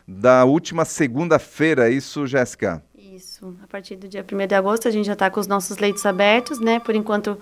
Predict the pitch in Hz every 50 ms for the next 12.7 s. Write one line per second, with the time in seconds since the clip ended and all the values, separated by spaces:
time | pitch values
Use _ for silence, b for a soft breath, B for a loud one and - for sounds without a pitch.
0 | B B B B B B B B B _ - 190 208 208 202 190 - 202 196 185
1 | - - 226 208 190 202 208 196 208 214 214 214 208 202 190 196 202 214 196 208
2 | 202 208 226 226 - 247 226 233 220 - 233 220 220 226 214 226 220 220 220 214
3 | 214 220 220 220 220 214 214 220 214 - 220 208 208 220 220 220 220 196 208 202
4 | 202 202 247 311 311 - 294 - B B B B B - 214 214 226 220 220 226
5 | 220 214 214 214 - 220 214 220 220 208 214 226 214 220 214 208 208 - - -
6 | 208 196 - 208 208 202 - 202 185 - - 226 208 196 190 - - 185 - -
7 | - - _ _ - - - - - - 110 107 101 87 - - 90 90 - 113
8 | 123 139 143 - - 143 139 135 127 110 85 98 95 92 - - 71 85 80 87
9 | 104 - - 123 117 117 113 107 - - 135 147 160 151 131 135 127 110 - -
10 | 98 101 101 - 110 98 117 117 - - - 120 110 113 120 131 139 143 123 101
11 | 92 92 123 127 143 151 143 120 110 113 120 131 123 - - 117 113 113 110 107
12 | - - - 110 101 95 85 - - 101 104 120 143